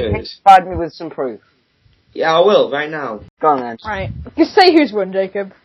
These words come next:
Speaker 1: Well,
Speaker 2: Charlie Higginson, okay?
Speaker 1: Charlie Higginson, I'll Google him.
Speaker 3: Harry, you said you're getting your names off the bookcases. I'm sure you have a book by Charlie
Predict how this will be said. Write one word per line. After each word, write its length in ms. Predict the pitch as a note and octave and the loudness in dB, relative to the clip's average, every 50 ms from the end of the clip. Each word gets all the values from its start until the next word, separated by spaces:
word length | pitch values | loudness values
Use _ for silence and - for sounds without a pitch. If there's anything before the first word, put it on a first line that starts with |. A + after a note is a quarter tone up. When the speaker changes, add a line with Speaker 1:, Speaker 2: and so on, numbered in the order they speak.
| _ _ _ _ _ - | _ _ _ _ _ 0
Speaker 1:
Well, 220 | C#3 D3+ D#3 D#3 D#3+ | 2 4 4 4 4
Speaker 2:
Charlie 380 | F3+ F#3 F3+ F3+ F3+ F3+ E3+ D3+ | 4 2 2 2 0 -2 -4 -6
Higginson, 880 | - - - F3 E3 - D3 B2+ A#2 B2 - - G#2 G2+ G2+ F#2+ - _ _ _ _ - | -10 -16 -20 -20 -16 -14 -12 -12 -12 -12 -12 -10 -10 -12 -12 -14 -18 _ _ _ _ -20
okay? 180 | - - C3 A#2+ B2+ C3+ B2+ | -16 -8 -6 -4 -4 -4 -2
Speaker 1:
Charlie 300 | - F3+ F#3 F#3+ F#3+ F#3+ F3+ | 0 0 0 0 0 -2 -6
Higginson, 540 | F3+ E3 C#3+ D3+ C#3 C3 - - C3 B2+ B2 | -6 -10 -10 -10 -12 -12 -10 -12 -12 -10 -4
I'll 160 | B2 C3 C3+ | -4 -4 -2
Google 320 | - E3+ D#3+ - C3+ B2 | 0 -2 -2 0 -2 -2
him. 80 | A#2+ - | 0 2
Speaker 3:
Harry, 180 | B4 A#4+ G4 C#4 | 2 2 2 0
you 80 | B3+ D#4 - | 0 -4 0
said 120 | F#4 A#4 A4 | 2 4 6
you're 100 | A4+ G#4+ | 6 6
getting 220 | G#4+ E5 - E4+ E4+ | 6 4 2 2 -4
your 100 | E4+ D#4+ | -2 0
names 260 | D#4+ E4 E4 D#4 - | 0 0 0 -4 -2
off 200 | - D4 D#4+ - | -2 -2 -2 -2
the 60 | D#4 | -8
bookcases. 580 | B3+ - - - - - G#3 F3 F3+ - F3 F3+ - | -4 -4 -4 -4 -2 -2 -4 -4 -4 -6 -12 -4 -2
I'm 140 | - A#3 C4+ | -2 -2 -2
sure 160 | - G4+ F#4 | -2 -2 0
you 80 | G4 | 0
have 80 | F#4 F#4 | 0 -2
a 60 | F4+ | 0
book 180 | C4 E4 E4 - | 0 0 2 4
by 120 | F4 D4+ | 2 0
Charlie 380 | D4+ - - E4 D#4+ D#4+ D#4+ | 0 0 0 2 4 4 2